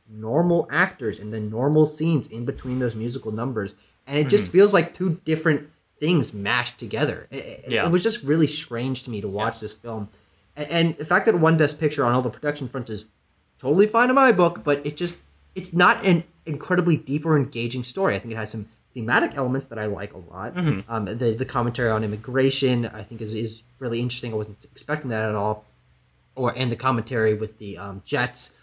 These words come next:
Speaker 1: on, like, why they turned out to be sort of hooligans, quote unquote. Um,
Speaker 2: Yeah.
Speaker 1: I thought that, that was cool. But those themes are so backgrounded, in, from my perspective, just to have them fucking dancing around and, and doing weird shit. And I just think that, like,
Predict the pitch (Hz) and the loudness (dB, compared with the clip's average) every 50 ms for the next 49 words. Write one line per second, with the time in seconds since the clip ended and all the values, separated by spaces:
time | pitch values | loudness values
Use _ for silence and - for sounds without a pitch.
0 | _ _ - 127 117 104 101 98 101 107 104 92 - _ - 147 120 123 127 120 | _ _ -6 -2 0 0 0 0 -2 -4 -6 -8 -10 _ -20 -12 -4 0 2 4
1 | 113 117 110 110 110 107 - - - 131 107 101 107 110 104 - - 131 117 - | 4 2 2 0 -2 -4 -4 -6 -10 -8 -6 -4 -4 -4 -4 -6 -10 -14 -12 -10
2 | 110 98 101 101 101 - - 110 101 101 101 - 135 123 110 110 104 92 107 101 | -10 -10 -8 -8 -8 -8 -8 -6 -6 -8 -8 -8 -8 -8 -6 -6 -6 -6 -6 -8
3 | 104 110 107 - - 110 101 104 107 107 - - 107 95 101 95 - _ _ _ | -8 -8 -10 -10 -10 -8 -8 -6 -8 -10 -12 -14 -12 -10 -10 -10 -12 _ _ _
4 | _ _ - 147 131 110 90 90 - 110 123 135 160 135 127 - - - - 131 | _ _ -2 0 0 0 0 0 -2 -2 0 0 2 2 0 0 -2 -4 -2 0
5 | 175 - 175 139 - - 117 107 104 104 - _ _ _ _ _ - 147 - - | 2 4 4 2 2 0 -6 -4 -4 -6 -8 _ _ _ _ _ -10 -8 -2 2
6 | 185 185 185 175 180 - - _ - 226 262 277 247 - - 131 123 - - - | 4 6 6 4 2 -2 -12 _ -6 -4 -2 0 0 2 0 0 0 -2 -2 0
7 | 165 170 160 - - _ _ _ _ _ _ _ - 170 165 254 277 - - 131 | 2 2 2 0 -2 _ _ _ _ _ _ _ -2 2 2 2 2 0 0 -2
8 | 104 98 104 98 87 95 104 131 139 _ _ - 127 123 - - 143 - - 135 | 0 0 0 -4 -6 -8 -10 -10 -12 _ _ -16 -12 -12 -10 -10 -10 -8 -6 -4
9 | 117 110 107 139 202 - - 165 160 - - 104 101 - - 120 131 139 _ _ | -4 0 2 2 2 2 0 -2 -4 -4 -8 -12 -12 -10 -10 -10 -10 -10 _ _
10 | _ _ _ _ _ _ _ _ _ - 185 185 185 - 208 190 - - 196 214 | _ _ _ _ _ _ _ _ _ -4 -4 -4 -4 -4 -8 -8 -4 0 4 4
11 | 202 190 - - - _ - 214 220 214 208 190 180 - - 220 214 214 214 214 | 4 4 2 -6 -12 _ 2 4 4 4 4 0 -2 -4 -4 -4 -2 0 0 0
12 | 208 196 175 165 151 143 135 _ _ _ _ _ - 147 127 175 185 208 202 - | 0 -2 -2 -6 -10 -12 -12 _ _ _ _ _ -16 -6 -2 2 2 2 2 4
13 | 208 202 190 190 190 196 190 185 185 180 175 165 160 180 170 160 - 180 190 190 | 4 6 6 6 6 6 6 4 4 4 4 4 4 4 4 4 2 2 2 2
14 | 185 175 165 160 175 190 196 175 - - 247 262 - - 131 139 143 160 160 - | 2 2 0 4 4 4 4 4 2 0 0 0 0 0 0 0 0 -2 -6 -4
15 | 196 185 175 - 190 180 175 180 165 160 - | -6 -6 -4 0 2 4 4 4 4 2 -2